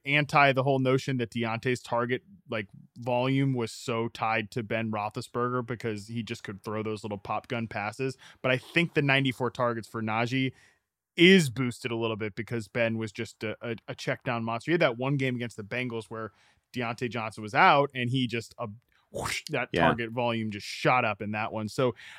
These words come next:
Speaker 1: I'm a little concerned that he's maybe more of, like, uh, maybe even, like, in the seventies in terms of targets this year. And that's gonna be a bit problematic. So like I said, I'm not out on Najee, but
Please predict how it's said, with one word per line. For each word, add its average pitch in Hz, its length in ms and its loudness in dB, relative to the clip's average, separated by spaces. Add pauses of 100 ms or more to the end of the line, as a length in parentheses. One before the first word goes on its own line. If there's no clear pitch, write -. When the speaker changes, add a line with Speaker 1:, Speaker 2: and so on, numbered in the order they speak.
(140)
Speaker 1:
I'm 202 180 8
a 233 40 10
little 233 180 10
concerned 196 500 4
that 156 80 2
he's 147 240 2
maybe 147 260 4
more 139 280 4
of, 127 100 2
like, 120 320 0 (1600)
uh, - 140 -14
maybe 151 220 2
even, 160 160 6
like, 143 160 2
in 131 100 2
the 117 80 -2
seventies 120 640 -4
in 120 100 -6
terms 120 240 -4
of 107 80 -10
targets 110 400 -6
this - 240 -8
year. 113 180 -2
And 110 100 -2
that's 120 180 -2
gonna 147 160 0
be 135 100 4
a 131 60 0
bit 131 240 -2
problematic. 123 460 2
So 196 80 4
like 277 120 8
I 302 40 2
said, 294 140 8
I'm 269 140 6
not 330 200 6
out 180 200 6
on 170 140 4
Najee, 156 420 2
but 143 160 2